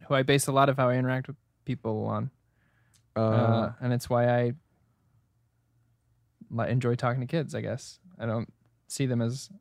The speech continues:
Speaker 1: annoying or bratty. I think every one of them has highly intelligent emotions that we're not cracking into e-, enough. So, Mister Rogers,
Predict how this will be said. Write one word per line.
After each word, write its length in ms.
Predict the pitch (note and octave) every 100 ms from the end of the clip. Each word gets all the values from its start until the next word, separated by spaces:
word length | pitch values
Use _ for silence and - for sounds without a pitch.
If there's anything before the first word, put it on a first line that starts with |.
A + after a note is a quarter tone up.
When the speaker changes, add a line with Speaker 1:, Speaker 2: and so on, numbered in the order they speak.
| -
Speaker 1:
annoying 400 | B2 A2+ A#2 A#2
or 100 | A2+
bratty. 400 | A#2 A2 A2+ G#2+
I 40 |
think 180 | A#2+ A2+
every 160 | A2 A2
one 140 | G#2+
of 60 | G2+
them 140 | A2
has 320 | B2+ A2+ - - _ _ _ _ _ _ _
highly 280 | - B2 A#2+
intelligent 460 | A#2+ - A#2+ B2+ A#2
emotions 540 | A#2 A#2 - A2+ A2+
that 200 | A2 A2 -
we're 180 | C#3 B2
not 300 | B2+ - -
cracking 300 | D3 D3+ F3
into 360 | F#3 C3 A#2 B2+
e-, 240 | A2+ G2
enough. 240 | B2 G2 - _ _
So, 340 | - D#3+ E3 - _ _ _
Mister 220 | G3 F#3
Rogers, 480 | D3+ B2 A#2 B2 -